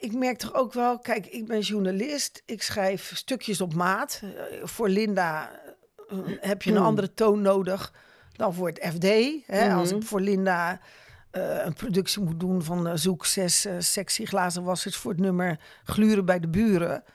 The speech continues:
Speaker 2: <laughs>
Speaker 1: Ja, dan, dat levert andere stukjes op dan dat ik de nummer
Speaker 2: Hmm.
Speaker 1: drie uit de quote vijfhonderd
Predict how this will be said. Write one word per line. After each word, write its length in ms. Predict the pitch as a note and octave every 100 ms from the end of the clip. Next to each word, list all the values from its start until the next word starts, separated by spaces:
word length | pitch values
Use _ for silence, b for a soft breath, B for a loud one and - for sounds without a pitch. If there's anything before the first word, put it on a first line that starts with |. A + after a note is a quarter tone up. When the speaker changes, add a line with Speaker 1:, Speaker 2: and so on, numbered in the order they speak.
| b
Speaker 2:
<laughs> 420 | F#3+ C4+ F#3 -
Speaker 1:
Ja, 260 | A3+ F#3 -
dan, 260 | - A3+ - A4
dat 120 | B3
levert 360 | A3 A#3+ A#3 G#3+
andere 280 | C4 E4+ A#3
stukjes 520 | - A3+ F3+ A#3 F#3+
op 180 | A#3+ A3 -
dan 200 | G#3+ G#3+
dat 160 | A3
ik 120 | A3 -
de 100 | A3+
nummer 240 | A3+ A3
Speaker 2:
Hmm. 80 | F3+
Speaker 1:
drie 220 | G#3+ A#3
uit 120 | G#3
de 80 | -
quote 280 | - A3 F#3+
vijfhonderd 680 | G3+ G3 G3+ A3 G#3+ F#3